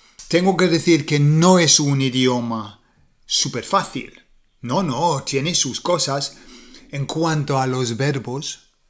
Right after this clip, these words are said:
solamente hay una conjugación de cada verbo en el presente, el pasado y el futuro.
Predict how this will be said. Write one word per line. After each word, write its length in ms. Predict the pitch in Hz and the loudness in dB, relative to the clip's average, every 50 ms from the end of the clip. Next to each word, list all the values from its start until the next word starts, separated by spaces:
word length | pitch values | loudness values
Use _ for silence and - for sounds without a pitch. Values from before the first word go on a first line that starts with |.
| _ _ _ _ _ _ _ _ _ _ | _ _ _ _ _ _ _ _ _ _
solamente 600 | - - - - 139 131 139 147 143 147 143 - - | -6 -4 -4 -4 -4 -4 -4 -6 -4 -4 -6 -6 -6
hay 320 | - 123 131 147 - - | -8 -8 -8 -8 -10 -10
una 640 | - 180 165 175 180 175 185 185 185 160 - - _ | -8 -6 -4 -2 -2 0 0 -2 -2 -4 -8 -12 _
conjugación 1120 | - - 156 147 135 - - 151 139 113 143 135 131 - - 139 127 127 131 139 143 143 139 | -10 -6 -6 -6 -6 -4 -4 -6 -6 -4 -6 -8 -8 -8 -6 -6 -6 -6 -6 -6 -8 -8 -8
de 120 | - 123 | -8 -8
cada 240 | - - 143 143 147 | -8 -6 -4 -4 -4
verbo 580 | 143 139 139 123 117 113 123 117 110 - _ _ - | -4 -4 -6 -6 -8 -10 -10 -10 -12 -14 _ _ -14
en 120 | 127 120 | -10 -8
el 120 | 123 120 - | -8 -10 -6
presente, 480 | - 131 - - 147 139 135 - 160 | -4 -2 0 0 0 -2 -4 -2 -2
el 120 | 160 147 147 | -2 -2 -2
pasado 500 | - 135 113 - - 143 139 151 156 147 | -6 -6 -6 -6 -6 -6 -6 -6 -4 -4
y 60 | 135 | -6
el 80 | 117 - | -6 -6
futuro. 600 | - 123 113 - - 113 104 101 101 95 - | -8 -12 -12 -12 -14 -14 -14 -14 -16 -18 -20